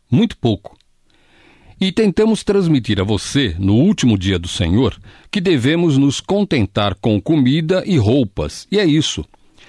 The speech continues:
E se Deus provê isso, devemos estar contentes. Nós conversamos sobre como vivemos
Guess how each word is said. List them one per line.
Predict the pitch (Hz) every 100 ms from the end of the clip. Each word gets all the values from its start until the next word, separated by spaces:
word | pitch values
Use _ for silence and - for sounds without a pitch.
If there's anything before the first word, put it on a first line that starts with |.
| - -
E | 180
se | - 170
Deus | 147 214 -
provê | - 135 90 92
isso, | 90 147 - 175 175 - -
devemos | 120 139 120 180 147
estar | 135 - 147 151
contentes. | 180 151 120 101 - - - _ _ - -
Nós | 110 120 -
conversamos | 185 160 120 - 170 170 120 -
sobre | - 165 151 147
como | - 196 214 190
vivemos | 120 98 98 120 160 -